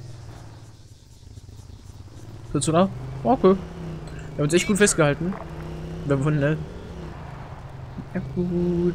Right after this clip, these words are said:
tut mir echt leid, tut mir echt schrecklich leid. Äh, damit habe ich jetzt auch nicht gerechnet. So, jetzt fahr ich mal rüber. Nochmal ja auch da runter. Nochmal hier runter.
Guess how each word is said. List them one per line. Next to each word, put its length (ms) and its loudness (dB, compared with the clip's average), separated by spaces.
tut 140 -4
mir 80 2
echt 180 0
leid, 520 6
tut 80 -2
mir 80 -2
echt 160 0
schrecklich 340 0
leid. 440 2
Äh, 80 -2
damit 180 0
habe 140 0
ich 60 -6
jetzt 220 -10
auch 40 -4
nicht 200 -4
gerechnet. 440 -2
So, 100 -4
jetzt 240 -2
fahr 100 4
ich 60 2
mal 140 0
rüber. 320 2
Nochmal 220 -2
ja 100 0
auch 160 -2
da 60 2
runter. 400 0
Nochmal 380 -4
hier 160 -2
runter. 380 -2